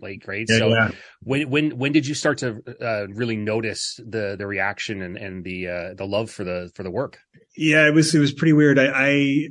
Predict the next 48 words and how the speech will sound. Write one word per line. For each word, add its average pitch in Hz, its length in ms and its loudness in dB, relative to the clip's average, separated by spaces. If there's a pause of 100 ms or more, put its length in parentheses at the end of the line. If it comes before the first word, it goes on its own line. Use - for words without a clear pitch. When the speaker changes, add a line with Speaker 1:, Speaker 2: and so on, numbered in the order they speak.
Speaker 2:
I 139 60 -6
mean, 135 140 -6
I 139 120 2
had 139 160 0
spent 135 420 -4 (180)
a 123 120 -10
good, 117 460 -4 (500)
I, 135 160 -10 (240)
I 139 100 -2
think 160 160 0
Essex 165 300 0
County 131 300 -4
was 117 140 -2
published, 113 560 -4
the 117 80 -6
first - 640 -6
volume 110 420 -4
of 104 120 -4
it 107 120 -10
originally 110 520 -2
was 101 140 -8
published 107 500 -6 (340)
two 127 140 -6
thousand 120 340 0
six, 113 360 -2
two - 140 -4
thousand 101 300 -4
seven, 104 540 -6
but 110 160 -2
I 113 100 0
had 127 140 2 (180)
really 156 240 6
started 147 300 0
trying 131 200 0
to 123 120 0
do 117 140 0
comics 120 460 -2
seriously 117 560 -2
around 107 280 -4
ninety-nine, 104 540 -4
two - 120 -20
thousand. 107 480 -6
So 117 160 -6
I, 123 200 -4
I 117 60 -2
spent 156 280 0
a 139 40 0
good 123 440 2